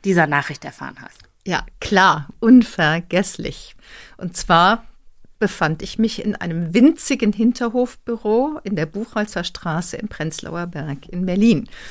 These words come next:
Speaker 2: Wir hatten seit kurzer Zeit dieses kleine Büro in Berlin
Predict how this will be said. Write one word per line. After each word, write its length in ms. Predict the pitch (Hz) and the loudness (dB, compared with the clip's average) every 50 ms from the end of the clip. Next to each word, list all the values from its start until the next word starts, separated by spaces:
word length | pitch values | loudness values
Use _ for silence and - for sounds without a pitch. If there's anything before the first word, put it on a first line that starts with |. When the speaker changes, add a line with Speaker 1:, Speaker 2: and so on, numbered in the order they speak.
| - - - - - - - - - - | -18 -16 -16 -18 -18 -18 -20 -20 -16 -12
Speaker 2:
Wir 160 | 180 170 - | -12 -10 -10
hatten 520 | 180 175 - - - 185 180 180 180 175 175 | -10 -12 -14 -12 -10 -8 -6 -6 -6 -6 -6
seit 260 | - 190 175 175 - | -6 -6 -6 -6 -6
kurzer 400 | - 202 190 - - - 185 180 | -6 -8 -8 -8 -8 -8 -8 -6
Zeit 400 | - - 175 165 175 185 180 - | -6 -4 -2 0 0 0 -2 -4
dieses 300 | 190 180 180 175 - - | -8 -10 -10 -10 -12 -12
kleine 340 | - - 180 165 165 175 175 | -10 -8 -6 -4 -2 -2 -4
Büro 460 | 175 - 160 160 - 170 175 180 180 | -4 -6 -8 -6 -4 -4 -2 -2 -4
in 240 | 190 - 185 175 160 | -6 -6 -6 -6 -4
Berlin 560 | - - - 180 196 220 247 262 277 269 | -4 -6 -6 -4 0 4 6 6 4 4